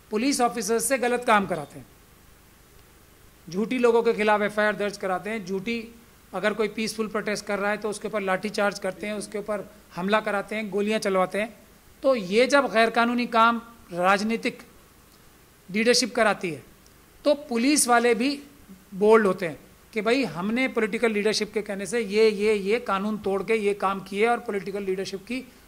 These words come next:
मदद की अपना राजनीतिक एजेंडा मजबूत करने के लिए, अपना राजनीतिक एडन-, एजेंडा चलाने के लिए।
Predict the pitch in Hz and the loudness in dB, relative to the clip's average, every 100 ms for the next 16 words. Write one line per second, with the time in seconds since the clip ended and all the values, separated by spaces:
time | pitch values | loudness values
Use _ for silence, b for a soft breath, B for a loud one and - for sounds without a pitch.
0 | B - 185 202 220 240 240 240 247 226 | B -8 -2 0 0 0 -2 0 0 2
1 | 202 202 208 226 220 208 214 208 208 - | 2 2 -2 -2 -2 0 0 4 4 2
2 | - - - - - - - 180 196 175 | -8 -20 -20 -20 -20 -20 -10 -4 -4 -2
3 | 226 233 214 208 208 214 247 233 240 226 | -2 0 -2 -2 -4 0 0 0 -2 -2
4 | 202 196 208 208 202 202 202 190 208 208 | -2 -4 -6 -6 -4 -4 -4 -6 -2 -2
5 | 220 208 220 220 190 160 | 0 0 0 -2 -4 -6